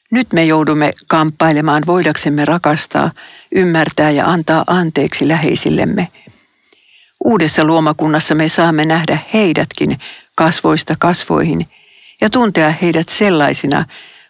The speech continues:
kuin mitä Jumala alun perin tarkoitti heidän olevan. Näin Jeesus antaa ei vain kaksinkertaisesti, vaan satakertaisesti takaisin kaiken sen,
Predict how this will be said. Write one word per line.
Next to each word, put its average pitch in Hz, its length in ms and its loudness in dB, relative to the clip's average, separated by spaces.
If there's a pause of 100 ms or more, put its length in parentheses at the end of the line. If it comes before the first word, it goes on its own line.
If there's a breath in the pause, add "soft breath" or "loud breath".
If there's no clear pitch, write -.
kuin 190 200 2
mitä 160 240 0 (280)
Jumala 180 480 2
alun 180 360 0
perin 131 380 -2 (1120 soft breath)
tarkoitti 156 540 0
heidän 151 300 0
olevan. 151 460 0 (1400 soft breath)
Näin 190 300 2
Jeesus 175 440 0
antaa 156 440 2
ei 165 220 0
vain 143 220 0
kaksinkertaisesti, - 1200 -2
vaan 190 200 2
satakertaisesti - 1160 -2 (420 loud breath)
takaisin 151 540 0
kaiken 175 440 0
sen, - 320 -2